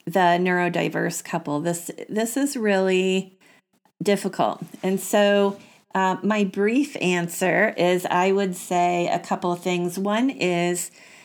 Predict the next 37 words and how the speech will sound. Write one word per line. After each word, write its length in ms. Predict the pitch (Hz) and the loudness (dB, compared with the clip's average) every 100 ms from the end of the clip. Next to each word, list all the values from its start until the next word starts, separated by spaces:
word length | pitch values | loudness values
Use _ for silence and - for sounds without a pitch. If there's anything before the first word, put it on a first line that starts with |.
| - _ - | -20 _ -6
what 280 | 180 196 | 0 4
I 160 | 185 185 | 4 2
just 420 | 180 180 175 - | 2 -2 -2 -10
talked 440 | - - 175 170 - | -12 -2 -2 -2 -4
about, 400 | 160 156 147 - - | 0 2 0 -2 -4
uh, 280 | 165 165 160 | -2 -2 -2
for 180 | - | -2
the 160 | 165 - | 0 2
other 240 | 160 165 | 0 0
listener, 460 | 160 165 - 170 160 | -2 -4 -4 -4 -2
that 240 | 156 - | -2 -2
sometimes 680 | - 214 240 - 277 254 240 | -2 -2 -2 -2 0 0 -2
really 380 | 185 185 185 190 | -2 0 2 0
being 720 | 185 175 170 170 175 175 170 _ _ - | 0 0 0 0 0 -2 -6 _ _ -4
direct 380 | 165 165 175 - | 2 2 2 -2
and 140 | 175 | -4
forthright 640 | - 170 190 - 160 - | -2 -2 0 0 0 2
about 640 | 175 175 165 165 160 - - _ _ _ _ | 0 2 4 4 2 -2 -10 _ _ _ _
where 380 | 196 202 196 196 | -2 2 4 4
are 60 | 196 | 4
you 180 | 196 | 4
at 300 | 190 165 - | 2 2 0
today? 320 | - 170 160 160 | -2 -2 0 0
What 200 | 165 - | -2 -2
do 120 | 160 | -2
you 120 | 156 | -2
need? 520 | 151 147 90 95 - - - - _ | -2 -4 -4 -4 -6 -12 -20 -20 _
Or, 640 | - 180 180 175 175 175 - - - - | 0 2 4 4 2 2 -2 -10 -16 -4
uh, 360 | 180 170 170 - - | 0 0 -2 -4 -2
"Boy, 320 | 202 208 196 | 2 4 4
it 100 | - | 2
looks 380 | 180 185 - 202 | 0 -2 -2 0
like 240 | 196 - | 0 0
this 280 | 180 180 - | -2 0 -4
kid 600 | - 185 170 165 165 - | -6 -2 0 0 -2 -4
is 220 | 170 160 | -4 -4
really 720 | 170 170 170 165 165 170 170 | -4 0 2 2 2 0 -2